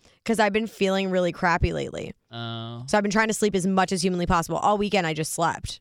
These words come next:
Speaker 1: That's
Speaker 2: That
Speaker 1: all I
Speaker 2: sounds
Speaker 1: did.
Speaker 2: amazing.
Speaker 1: Like, legitimately, all I did was sleep all weekend. And I'm starting to feel better now, so I don't wanna fuck it up.
Speaker 2: What did you have?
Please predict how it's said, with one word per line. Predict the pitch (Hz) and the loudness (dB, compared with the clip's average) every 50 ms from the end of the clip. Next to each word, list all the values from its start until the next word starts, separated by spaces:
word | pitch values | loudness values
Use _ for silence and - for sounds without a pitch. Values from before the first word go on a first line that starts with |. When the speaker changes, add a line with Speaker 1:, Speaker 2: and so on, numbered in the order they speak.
| _ _ - | _ _ -4
Speaker 1:
That's | 180 170 131 | -2 0 2
Speaker 2:
That | - | 4
Speaker 1:
all | 190 | 4
I | 175 175 170 | 4 4 4
Speaker 2:
sounds | 165 | 2
Speaker 1:
did. | 160 156 143 | 2 0 0
Speaker 2:
amazing. | 170 160 156 156 151 160 156 139 156 139 135 143 156 170 143 139 143 | -2 -2 0 0 0 0 0 0 -2 -2 -2 -2 -4 -4 -6 -6 -6
Speaker 1:
Like, | 170 208 226 220 214 - | -2 2 2 2 2 2
legitimately, | 226 220 220 208 180 - 190 208 208 208 208 196 190 175 190 185 | 2 2 2 2 2 2 2 2 4 2 2 0 0 0 0 0
all | - - 190 185 180 | 0 2 2 4 4
I | 180 180 | 2 2
did | 165 180 160 143 | 2 0 -2 0
was | 160 170 - | 0 -2 -2
sleep | - - 175 165 - - - | 0 0 -2 -2 -2 -2 -2
all | - 160 151 139 | -2 0 0 -2
weekend. | 143 131 - - 71 60 65 - - _ - _ _ _ _ _ - | -4 -6 -8 -10 -10 -10 -12 -14 -14 _ -20 _ _ _ _ _ 0
And | 202 208 208 | 2 2 2
I'm | 208 208 196 | 2 2 0
starting | - - 220 196 190 190 190 202 | -2 2 2 2 2 2 2 0
to | 208 202 | 0 0
feel | 220 202 190 | 2 2 2
better | 175 180 170 170 180 | 4 2 2 2 2
now, | 202 208 220 240 254 277 294 - | 2 2 2 2 2 0 -2 -4
so | - - 190 | -2 0 2
I | 185 | 2
don't | 190 180 | 2 2
wanna | 185 180 | 0 -2
fuck | - - - 196 175 - 180 | -2 -2 0 0 0 0 0
it | 160 | 0
up. | 156 135 92 - _ _ _ _ _ _ _ _ _ _ _ _ _ _ _ _ _ _ - | 0 0 -2 -6 _ _ _ _ _ _ _ _ _ _ _ _ _ _ _ _ _ _ -10
Speaker 2:
What | 123 131 135 | -8 -6 -6
did | - 143 131 131 | -6 -6 -6 -4
you | 127 | -4
have? | 127 139 143 120 110 - - | -2 -2 -2 -2 -4 -8 -14